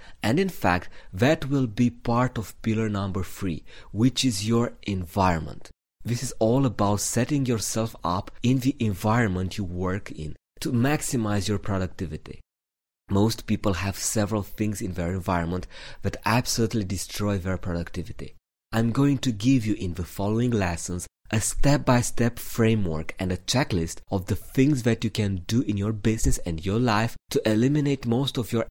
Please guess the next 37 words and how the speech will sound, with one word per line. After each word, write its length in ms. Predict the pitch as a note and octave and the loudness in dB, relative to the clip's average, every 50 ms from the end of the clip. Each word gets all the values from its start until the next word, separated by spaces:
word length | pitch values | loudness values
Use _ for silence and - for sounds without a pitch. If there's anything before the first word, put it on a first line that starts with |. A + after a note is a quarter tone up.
| _ - | _ -4
environmental 720 | G#2+ G#2+ G2+ A#2+ A2 G#2+ G#2 G#2+ A#2 B2+ A#2+ A#2+ A#2 A#2 G2+ | -2 0 2 2 2 2 2 0 0 -2 -2 -2 -4 -4 -4
distractions 720 | F#2+ F2+ - - - A2 G2 F2+ - - - F2 E2+ - - - | -4 -6 -6 -6 -2 0 0 0 0 -2 -6 -6 -6 -6 -6 -6
and 140 | F#2 F#2 | -4 -2
really 220 | F#2+ A#2 B2+ B2+ A#2 | 0 0 2 2 0
set 360 | - - - A#2+ A#2 A#2 - | 0 -2 -2 -2 -2 -2 -2
yourself 460 | A#2 G#2 F#2+ - - F#2+ F2+ - - - | -4 -4 -2 -2 -2 -4 -4 -6 -6 -4
up 280 | F2 F#2 G2+ - - - - - | -2 -2 -2 -2 -6 -8 -8 -8
to 60 | - F2 | -6 -6
success. 640 | - - - - - - C#2+ - - - - - _ _ _ _ _ _ _ _ _ _ _ _ _ - | -6 -6 -4 -4 -4 -4 -4 -6 -8 -10 -10 -12 _ _ _ _ _ _ _ _ _ _ _ _ _ -6
The 120 | - G2+ G2 | -2 -2 -2
four 420 | - - - - C#3+ C#3+ D3 D3 | -2 -4 -2 2 4 6 6 4
P's 500 | C#3+ - - - A2+ G2+ G2 G2+ - - - | 2 0 0 2 4 4 4 2 0 -4 -2
is 180 | - G#2 F2+ G2 | -2 0 0 0
what 260 | F#2+ G2+ G#2 G#2+ - | 0 0 0 0 0
I 140 | A#2 A2 G2+ | 0 -2 -2
call 380 | - - - G2 G2 G2+ G2+ - | -2 -4 -2 -2 0 -2 -2 -4
your 240 | - F#2 G2 F#2+ F2+ | -6 -4 -2 -2 -4
daily 420 | D#2 - G2 F#2 G2 G#2 G#2+ G#2 - | -4 -2 -2 -2 0 0 -2 -4 -4
rituals. 720 | - F2+ F2+ F2+ - - - - - - - - - - - - - - - - - - - - | -4 -4 -4 -2 -4 -6 -8 -8 -8 -8 -8 -10 -10 -10 -12 -12 -14 -14 -14 -14 -16 -16 -14 -10
These 380 | - E2+ - D3+ F3 E3 - - | -10 -4 2 2 2 4 2 0
are 240 | - A2 A#2+ B2+ A#2+ | 2 2 2 4 4
the 100 | A#2+ A2 | 2 2
simple 480 | - - - B2 B2 C3 C3 C#3+ C#3 | 0 0 2 2 2 2 2 0 -4
things 560 | C3+ - - - - A2 G2 G2 G2+ G2 - - | -4 -6 -10 -4 -2 -2 0 0 -2 -4 -6 -6
that 340 | F2+ - G2+ G2+ G2+ - | -2 -2 -2 -2 -2 -4
you 60 | - G2 | -6 -6
do 340 | F2 - - A2+ B2 C#3+ - - | -6 -6 -2 0 0 0 0 0
on 140 | G#2 G#2 | -2 -2
a 60 | G#2 F#2 | -2 -4
daily 360 | F2 - F#2 F#2 G2 A#2+ B2+ | -2 -2 -2 0 2 0 0
basis 540 | G#2+ A2 F#2+ F2+ F2 - - F#2+ - - - - - - - - - | 2 2 0 0 -2 -4 -6 -8 -8 -8 -10 -12 -14 -14 -12 -10 0
to 140 | - C3+ C#3 - | 2 2 4 6
ensure 520 | A#2 A2+ A2 - - - - D3 D3 D3+ | 4 4 4 2 0 0 2 4 6 6
that 240 | C#3+ B2+ A#2+ A2+ - | 6 4 2 2 2
you 80 | A#2+ A2 | 0 2
are 60 | G#2+ | 2
moving 360 | G#2+ A2 B2 B2 B2 C3 A#2 | 2 2 2 2 2 0 -2